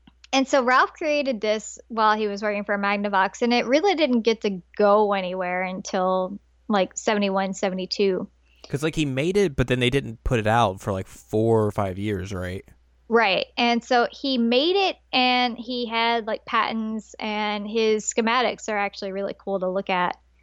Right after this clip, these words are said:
Speaker 1: Um, I, I love him and hate him at the same time 'cause his handwriting's about as terrible as mine.
Speaker 2: <laughs>
Speaker 1: Um, but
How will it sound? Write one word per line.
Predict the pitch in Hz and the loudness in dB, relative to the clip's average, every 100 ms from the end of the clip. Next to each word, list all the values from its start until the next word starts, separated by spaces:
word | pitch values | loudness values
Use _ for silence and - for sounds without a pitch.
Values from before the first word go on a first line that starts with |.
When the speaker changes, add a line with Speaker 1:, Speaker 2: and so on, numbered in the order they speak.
| _ _ - | _ _ 0
Speaker 1:
Um, | 233 220 - | 2 2 0
I, | 233 233 - | -2 -2 0
I | 240 | 0
love | 240 262 | 2 2
him | 294 277 | 2 0
and | 240 | -2
hate | 226 226 | -2 -2
him | 226 | -2
at | 220 | -6
the | 214 | -8
same | 226 214 | -8 -6
time | 214 208 | -6 -8
'cause | - 208 | -6 -6
his | 214 214 | -4 -4
handwriting's | 208 202 202 196 196 196 | -2 0 0 0 -2 -2
about | 190 190 | 0 0
as | 196 - | -2 0
terrible | 196 190 190 | 2 2 2
as | 185 185 | 0 2
mine. | 185 208 233 247 - | 2 4 4 4 2
Speaker 2:
<laughs> | 175 185 - - _ - _ _ _ _ _ - | 2 0 -2 -14 _ -20 _ _ _ _ _ 0
Speaker 1:
Um, | 233 214 208 202 - _ _ _ | 2 4 2 0 -8 _ _ _
but | 247 220 220 220 220 | -4 2 4 4 2